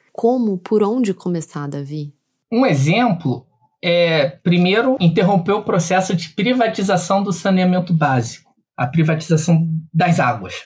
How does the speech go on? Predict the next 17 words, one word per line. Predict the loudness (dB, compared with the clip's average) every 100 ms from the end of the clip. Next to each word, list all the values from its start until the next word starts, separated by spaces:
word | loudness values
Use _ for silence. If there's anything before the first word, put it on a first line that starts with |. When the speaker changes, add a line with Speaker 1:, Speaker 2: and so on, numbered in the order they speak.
| _ -2
Speaker 2:
É |
um | -2
processo | 0 0 0 0 0 -4
que | -8
se | -6 -4
tornou | 4 4 6
muito | 4 4 0
agudo | 0 -2 0
também | 0 2
a | 2
partir | -2 -4
de | -4
dois | -2 0
mil | 0
e | -2
dezesseis, | -4 -2 0 0 -2 -10 -8
que | -2 0 0 -2 0 0 0 -2 -6 -10